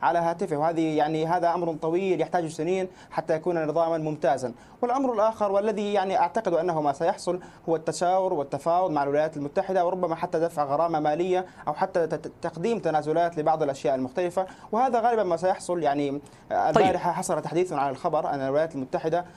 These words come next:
Speaker 1: آه،
Speaker 2: إذا أردت أن تنصح متابعيك من
Speaker 1: يعني
Speaker 2: حملة
Speaker 1: أنا
Speaker 2: أجهزة
Speaker 1: تفضل.
Speaker 2: الهواوي، كيف يمكن الالتفاف على هذه العقوبات؟ هل من وسيلة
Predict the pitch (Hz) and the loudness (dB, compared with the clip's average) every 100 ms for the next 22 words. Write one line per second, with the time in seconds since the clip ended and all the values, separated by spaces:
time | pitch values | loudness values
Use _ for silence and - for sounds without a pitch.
0 | - - - 180 - - - - - - | -10 -8 -8 -12 -20 -20 -20 -20 -16 4
1 | 202 208 226 208 214 220 202 175 185 190 | 6 8 6 6 4 4 2 2 2 2
2 | - 180 180 165 175 151 143 160 165 160 | 4 4 4 2 4 4 2 2 2 2
3 | 156 165 165 165 185 170 139 175 185 190 | 4 4 6 6 6 4 6 6 6 4
4 | 180 165 170 147 120 101 92 - - - | 6 6 6 6 4 2 -2 -6 -20 -20
5 | - 202 240 247 233 247 220 208 185 160 | 2 4 4 4 4 4 4 2 4 4
6 | 160 151 160 180 175 160 170 156 165 160 | 4 4 4 4 4 4 4 4 4 4
7 | 160 143 147 151 139 131 - 143 214 254 | 4 2 4 4 4 4 4 4 6 4
8 | 240 202 - 208 180 180 175 | 4 4 4 4 4 4 0